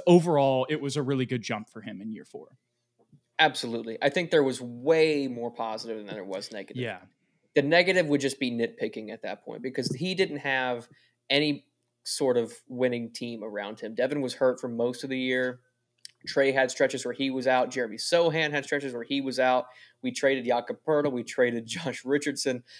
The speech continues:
Speaker 2: And he was really the only constant we could count on from almost every single night.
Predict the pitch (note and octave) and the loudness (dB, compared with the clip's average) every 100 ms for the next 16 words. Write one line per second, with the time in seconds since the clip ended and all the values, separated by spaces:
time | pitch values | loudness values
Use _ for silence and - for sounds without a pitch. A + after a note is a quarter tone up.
0 | - C3 B2+ F3 F#3 D3 D#3+ D#3+ D3 B2+ | -6 -2 0 0 0 -2 0 2 2 0
1 | A#2+ - C3 D3 D3 C3+ - - B2 A#2 | -2 0 0 0 -2 -4 -6 -8 -6 -6
2 | - B2 A2 B2 A#2+ A2 - A#2 B2 A#2+ | -6 -6 -4 -6 -8 -14 -10 -6 -4 -6
3 | A#2 - A#2+ - B2+ D3+ D#3 C#3 - B2+ | -8 -10 -12 -6 2 2 4 -2 0 0
4 | A#2+ B2 - C3 A#2+ A#2 A2+ A2+ G#2 | 0 0 -2 -4 -6 -10 -8 -8 -8